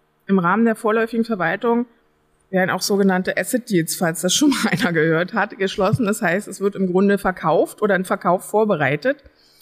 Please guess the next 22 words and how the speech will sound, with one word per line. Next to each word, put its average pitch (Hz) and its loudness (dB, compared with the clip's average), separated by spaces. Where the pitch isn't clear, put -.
sodass 185 -2
zur 202 0
Verfahrenseröffnung 208 0
nur 196 2
noch 185 0
eine 190 0
Abwicklung 294 -6
stattfindet. 285 -4
Ja, 208 2
das 214 -2
ist 220 -4
dann 208 0
eher 196 2
der 190 2
negative 262 0
Fall, 247 -2
kann 226 -6
aber 220 -2
unter 220 -2
Umständen 226 0
eben 208 -2
auch, 208 -2